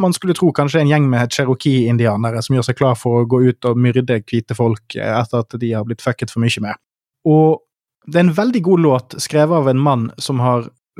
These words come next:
vokst opp med cowboy-indianer på T V. Fordi det er ikke, eh, jeg, jeg har veldig begrenset, eh, kunnskap om, eh, om nordamerikansk, eh, urinnvånere og deres,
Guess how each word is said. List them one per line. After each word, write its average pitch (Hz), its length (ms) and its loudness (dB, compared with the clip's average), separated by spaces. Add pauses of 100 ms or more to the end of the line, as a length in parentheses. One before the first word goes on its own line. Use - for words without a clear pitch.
vokst 147 400 -4
opp - 360 -4 (100)
med 127 520 0 (380)
cowboy-indianer 123 920 0
på - 100 -10
T 123 200 2
V. 123 80 0 (800)
Fordi 151 220 2 (100)
det 156 120 2 (100)
er 175 120 -6
ikke, 202 360 0 (200)
eh, 131 340 -2 (260)
jeg, 185 240 -2
jeg 208 180 2
har 196 180 0
veldig 196 300 2
begrenset, 160 840 -2 (120)
eh, 120 180 -4
kunnskap 139 640 -2
om, 120 320 2 (240)
eh, 120 380 -2 (260)
om 123 240 0
nordamerikansk, 131 960 0
eh, 117 420 0
urinnvånere 120 720 2
og 120 160 0
deres, 120 360 0